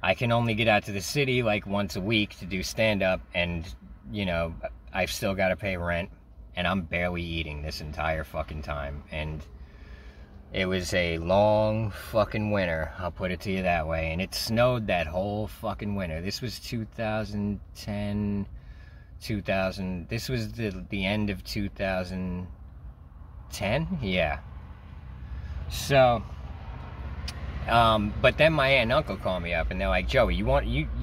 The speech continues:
you need a fucking job." They're like, "We can get you a job. Your cousin Johnny works at the horse track on Long Island in, in Belmont, where they do the Belmont Stakes. Your cousin's in there. He'll get you in if you want the job."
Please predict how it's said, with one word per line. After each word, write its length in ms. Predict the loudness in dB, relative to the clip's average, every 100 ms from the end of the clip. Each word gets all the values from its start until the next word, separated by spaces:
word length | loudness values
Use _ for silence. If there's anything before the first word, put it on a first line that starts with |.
| -4
you 140 | 0 4
need 180 | 4 4
a 60 |
fucking 340 | 4 4 4 2
job." 300 | 2 2 2
They're 100 | 2
like, 200 | 2 2
"We 120 | -2
can 220 | 0 0
get 220 | 0 -2
you 100 | -2
a 40 | 0
job. 360 | 0 0 0
Your 120 | -2
cousin 400 | 2 2 2 0
Johnny 480 | 0 2 2 0 -4 -8 -16 -16 -16 -16 -4
works 320 | -2 0 0
at 140 | -2
the 80 | -2
horse 320 | 2 2 2
track 440 | -2 -2 0 0 -4
on 260 | -6 -4 -4
Long 220 | -4 -2
Island 600 | 0 2 0 -2 -6 -8 -10
in, 260 | -8 -6 -6
in 200 | -4 -4
Belmont, 580 | 0 2 4 2 0 -2 -4
where 120 | -4
they 120 | -4
do 180 | -4 -6
the 60 | -2
Belmont 460 | -2 0 -2 -4
Stakes. 440 | -4 -2 -2 -6 -14 -16 -16 -16 -16 -16 -14 -14 -14 -12
Your 180 | -8 -4
cousin's 460 | 6 6 6 2 0
in 140 | 0
there. 180 | 2 0
He'll 200 | 0 -2
get 280 | -2 -2 -2
you 140 | 0
in 320 | 2 2 0 -4
if 200 | -8 -6
you 100 | -2
want 220 | 0 -2
the 60 | -2
job." 440 | 2 4 4